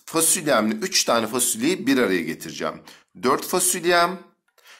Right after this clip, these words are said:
üç fasulyemi de bunun yanına getirdim. Kaç fasulyem oldu? Bir, iki, üç, dört, beş, altı, yedi tane fasulyem oldu. Demek ki dört,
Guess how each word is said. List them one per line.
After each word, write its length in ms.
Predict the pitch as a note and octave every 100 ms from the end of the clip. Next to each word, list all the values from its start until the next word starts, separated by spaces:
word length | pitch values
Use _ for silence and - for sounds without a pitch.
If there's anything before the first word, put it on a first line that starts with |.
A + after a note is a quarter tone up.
| _ _
üç 200 | C#3 C#3
fasulyemi 580 | - G3+ - F3+ F3+ E3+
de 120 | E3
bunun 160 | D3 D3+
yanına 400 | C#3 C3 B2 A#2
getirdim. 600 | G#2+ G#2+ G#2 F2+ G2 G#2+ - _
Kaç 300 | - C#4 -
fasulyem 540 | D#4 - - B2+ A#2 G#2+
oldu? 520 | G2 G#2 F#3 - - _ _ _ _ _ _
Bir, 260 | A#2+ F3+ F#3
iki, 560 | - C#3 - - B2+ -
üç, 360 | C3+ - -
dört, 320 | D3+ G3 -
beş, 240 | D#3 C#3 -
altı, 380 | C3 B2+ B2 G3+
yedi 500 | D#3+ G#2+ A2+ A#2+ A#2
tane 600 | - A2+ A2+ D#3+ G#3+ - -
fasulyem 540 | G#2+ - G2 F#2 F2
oldu. 260 | E2 F#2 G2+
Demek 440 | F3+ G3 G3 -
ki 440 | F#2+ F#2 F#2 - _ _ _ F#2+
dört, 420 | A2 C3+ C#3+ C#3+